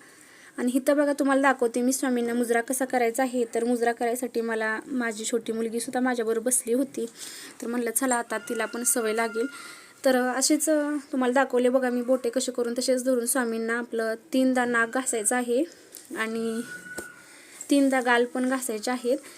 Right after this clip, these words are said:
म्हणजे कशासाठी स्वामींना मुजरा हा घालायचाच आहे. जर उपवास कोण करत असेल किंवा नसेल करत, स्वामींच्या मंदिरात गेलं, कुणी मठात गेलं, तर तुम्हाला दिसत असेल की स्वामींना मुजरा करतात. तर, अ, आपण जी काही पूजा करतो त्यातून जर माझं काही चुकलं असेल तर स्वामी मला माफ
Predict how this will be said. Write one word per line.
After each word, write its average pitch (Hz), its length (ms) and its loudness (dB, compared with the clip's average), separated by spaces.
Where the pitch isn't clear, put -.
म्हणजे 240 240 0
कशासाठी 277 520 2
स्वामींना 262 400 0
मुजरा 247 320 2
हा 247 200 2
घालायचाच 247 480 0
आहे. 240 260 -4
जर 226 240 -2
उपवास 226 500 -2
कोण 233 200 -4
करत 240 260 -2
असेल 233 400 -2
किंवा 226 260 2
नसेल 254 360 2
करत, 240 260 4
स्वामींच्या 233 440 0
मंदिरात 233 360 2
गेलं, 233 340 0
कुणी 233 220 -2
मठात 233 380 -2
गेलं, 226 220 0
तर 233 100 -6
तुम्हाला 247 240 -2
दिसत 262 260 -4
असेल 269 320 -2
की 247 60 -4
स्वामींना 233 400 -2
मुजरा 233 320 0
करतात. 247 380 -4
तर, 233 260 2
अ, - 20 -2
आपण 262 400 -2
जी 262 120 -4
काही 269 200 0
पूजा 254 260 2
करतो 240 360 -2
त्यातून 233 400 -4
जर 233 120 -6
माझं 240 260 -4
काही 226 160 -8
चुकलं 240 340 -4
असेल 233 400 0
तर 233 80 -8
स्वामी 226 460 -2
मला 226 280 -4
माफ 220 220 -6